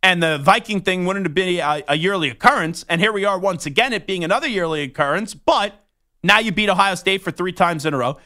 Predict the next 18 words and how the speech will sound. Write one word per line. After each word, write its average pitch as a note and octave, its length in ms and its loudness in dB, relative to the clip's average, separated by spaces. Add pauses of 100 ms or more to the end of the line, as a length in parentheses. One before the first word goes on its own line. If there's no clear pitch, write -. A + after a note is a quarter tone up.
(140)
You've E3 120 2
won F#3 160 2
three G#3+ 200 -4
straight G#3 280 -4
Big F#3+ 160 -2
Ten E3+ 180 0
championships. E3+ 580 0
And F3 80 0
oh, F3+ 40 0
yeah, F#3 180 -2
by F3 240 4
the D3 80 -2
way, D3 460 -2 (500)
you F#3 100 0
won F#3 140 -2
a D#3 40 -4
national D#3+ 440 0
championship. - 760 -14